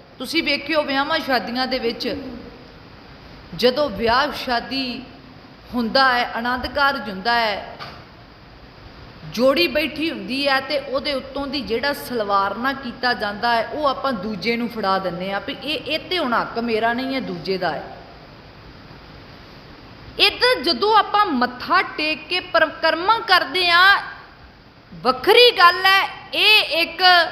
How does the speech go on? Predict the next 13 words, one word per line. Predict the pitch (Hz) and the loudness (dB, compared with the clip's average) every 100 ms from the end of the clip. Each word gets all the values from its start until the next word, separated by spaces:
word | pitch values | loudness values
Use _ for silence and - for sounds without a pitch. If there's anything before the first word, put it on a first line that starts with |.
| - - - - - - | -6 -16 -20 -20 -20 -18
ਵੇਖੋ | 175 277 294 - 381 | 2 4 4 2 2
ਵੇਖੀ | 311 - 311 | 2 0 0
ਰੁਝਾਨ | 330 311 - 233 208 302 | 0 0 4 6 6 4
ਬਣ | 311 285 277 | 2 2 2
ਗਿਆ | 302 302 | 2 4
ਹੈ | 294 | 4
ਵੀ | 294 311 | 2 -4
ਮੱਥਾ | 254 220 269 277 | -4 -4 -2 -2
ਟੇਕ | 269 254 254 | 0 -4 -4
ਕੇ | 277 | -8
ਪਰਿਕਰਮਾ | 269 254 233 226 233 269 | -6 -6 -2 -2 0 0
ਕਰਨਾ | 262 226 220 262 | 0 -2 0 2
ਹੈ, | 233 | 2